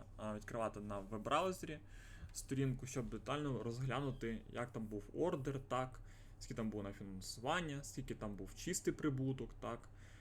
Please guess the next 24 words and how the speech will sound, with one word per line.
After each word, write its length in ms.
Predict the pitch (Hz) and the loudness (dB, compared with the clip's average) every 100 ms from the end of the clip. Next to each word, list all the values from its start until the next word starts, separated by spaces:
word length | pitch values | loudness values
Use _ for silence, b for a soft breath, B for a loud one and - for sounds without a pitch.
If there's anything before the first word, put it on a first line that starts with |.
| B B B - | B B B -6
і 600 | 110 110 107 101 101 101 - - - | -2 2 2 2 0 -4 -4 -6 0
тому 140 | 143 | 2
подібного. 540 | 135 113 113 - 107 - - - | 2 2 0 -2 -4 -8 -10 -10
Тому 360 | - 120 151 143 - | -4 2 4 2 2
тут 140 | 143 | 0
вже 140 | 113 113 | 2 0
залежить 440 | 110 120 131 - | 2 4 4 2
того, 240 | 131 123 | 0 0
де 160 | 104 123 | 2 2
ви 160 | 107 113 | 2 0
торгуєте. 540 | 107 104 104 101 107 - - B B B B B | -2 -2 -4 -4 -6 -12 -12 B B B B B
Ось, 380 | - 123 95 - - | 2 4 4 -2 -2
і, 120 | 175 | 0
наприклад, 460 | 160 - 180 151 - - | 2 2 6 6 4 4
е, 520 | 123 123 120 117 110 95 - - - - 127 | 4 6 6 4 2 -2 -8 -12 -12 -8 0
з 300 | 127 147 139 | 4 6 6
двох 480 | 123 147 135 131 | 6 8 8 6
ордерів, 480 | 135 131 180 262 269 | -2 2 4 4 2
так, 300 | - 139 156 | 0 0 0
зі 120 | 127 | 0
шістдесяти 580 | 127 127 123 113 - 240 | -2 -2 -4 -6 -4 -2
зроблено, 580 | 147 113 101 113 113 113 | 0 0 -2 -2 0 0
наприклад, 340 | 107 104 110 | 0 -2 -4
зверху, 640 | 104 107 131 180 - 151 | -4 2 6 6 4 -2